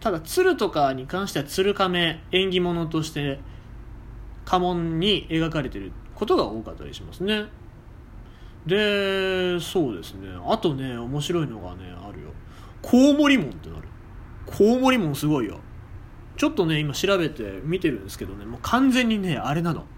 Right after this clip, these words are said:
<laughs> あれ、あのー、アメコミのやつなの。口で言っちゃいけないですけど、あのー、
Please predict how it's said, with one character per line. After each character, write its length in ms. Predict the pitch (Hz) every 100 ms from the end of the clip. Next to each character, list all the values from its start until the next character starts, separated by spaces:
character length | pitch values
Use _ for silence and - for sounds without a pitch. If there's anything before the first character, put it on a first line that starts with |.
| -
<laughs> 220 | - -
あ 200 | - -
れ、 200 | 165 - - - - -
あ 120 | 156
の 540 | 156 151 143 135 127 - - - - - -
ー、 60 | 180
ア 80 | 202
メ 160 | 254
コ 240 | 262 - 240
ミ 120 | 220
の 100 | 208
や 100 | 190
つ 140 | 185
な 80 | -
の。 60 | - - - - - - - - - - - - - -
口 200 | - 262
で 60 | 247
言 40 | 233
っ 60 | -
ち 100 | -
ゃ 20 | 196
い 80 |
け 80 | 139
な 80 | 127
い 40 |
で 80 | 117
す 80 | -
け 60 | 101
ど、 200 | 104 104
あ 60 |
の 520 | 117 120 107 98 85 82 - - - - - - - - -
ー、 60 | -